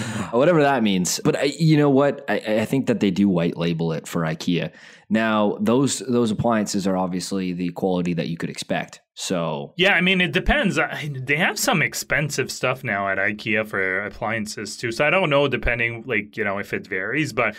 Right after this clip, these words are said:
Speaker 2: you know, if people were wondering how the housing market is or how it's going to be, you know, I think Whirlpool is a pretty good gauge here. It's, I've heard a lot of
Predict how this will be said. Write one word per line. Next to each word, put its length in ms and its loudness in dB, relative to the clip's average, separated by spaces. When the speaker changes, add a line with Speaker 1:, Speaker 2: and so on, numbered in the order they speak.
Speaker 2:
you 160 2
know, 100 4
if 140 -2
people 340 2
were 140 2
wondering 420 0
how 200 2
the 120 0
housing 400 -2
market 380 -4
is 360 -2
or 380 0
how 220 0
it's 160 -2
going 280 -4
to 120 -6
be, 260 -4
you 120 -2
know, 120 0
I 200 2
think 420 -4
Whirlpool 640 0
is 180 -2
a 80 0
pretty 380 2
good 260 -2
gauge 380 -4
here. 240 -6
It's, 260 -12
I've 320 0
heard 240 0
a 60 2
lot 440 0
of 260 0